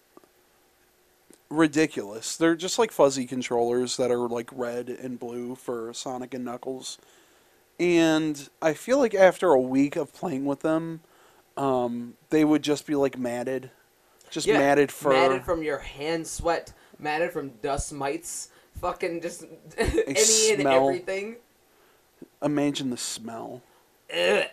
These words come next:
Speaker 2: imagine the smell of your fucking
Speaker 1: Little kids playing with it.
Speaker 2: Yeah, little
Speaker 1: Because
Speaker 2: kids' ass to eyes, or gross teenagers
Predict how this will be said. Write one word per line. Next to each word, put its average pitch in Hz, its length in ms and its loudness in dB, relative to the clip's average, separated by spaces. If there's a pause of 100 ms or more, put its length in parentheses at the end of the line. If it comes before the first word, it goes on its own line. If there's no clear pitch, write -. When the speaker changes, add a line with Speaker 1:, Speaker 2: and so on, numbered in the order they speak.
Speaker 2:
imagine 160 380 -4
the 151 80 -8
smell 156 400 -4
of 127 100 -10
your 139 160 -4
fucking - 420 -10 (600)
Speaker 1:
Little 151 300 6
kids 139 360 -2
playing 143 300 0
with 147 160 0
it. 151 220 -4
Speaker 2:
Yeah, 170 400 0 (320)
little 156 180 2
Speaker 1:
Because 151 60 -4
Speaker 2:
kids' 170 200 -4
ass 151 280 -2
to - 160 -14
eyes, 139 260 -2
or 170 180 2
gross 156 360 -4
teenagers 147 800 -8